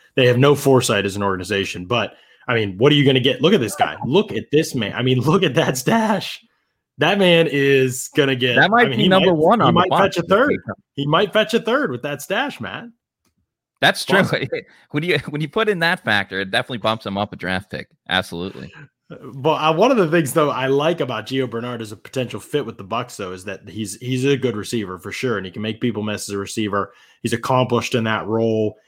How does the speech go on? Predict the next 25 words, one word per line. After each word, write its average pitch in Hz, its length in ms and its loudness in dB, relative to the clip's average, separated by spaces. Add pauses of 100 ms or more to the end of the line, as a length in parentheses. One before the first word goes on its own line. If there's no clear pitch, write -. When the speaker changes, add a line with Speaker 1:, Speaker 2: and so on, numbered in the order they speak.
(100)
Speaker 1:
He's 135 260 2
not 131 340 4
a 135 60 4
guy 127 260 4
that 120 100 2
is 113 140 0
going 117 300 0
to 92 60 -6
take 123 360 -2
over 107 240 0
feature 117 340 -4
responsibilities 113 960 -2
or 127 60 2
even 120 180 2
really 107 200 -2
push 131 320 -4
for 101 160 -8
that 98 380 -4 (360)
at 110 160 0
this 117 140 -2
point 117 280 0
in 104 80 -4
his 104 140 -6
career, 113 380 0
but 135 400 0